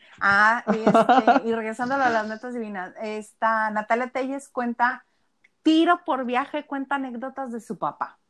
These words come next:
Speaker 1: Este, el pintor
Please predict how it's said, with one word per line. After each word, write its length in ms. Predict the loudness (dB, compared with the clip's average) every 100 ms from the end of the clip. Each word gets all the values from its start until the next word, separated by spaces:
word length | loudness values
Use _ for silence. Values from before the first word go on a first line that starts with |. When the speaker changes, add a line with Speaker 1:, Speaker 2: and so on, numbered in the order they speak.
| _ _ _
Speaker 1:
Este, 1120 | -4 -2 -2 -6 -10 -14 -8 -4 -2 -4 -4 -6
el 100 | -4
pintor 760 | -2 -2 0 2 4 2 -2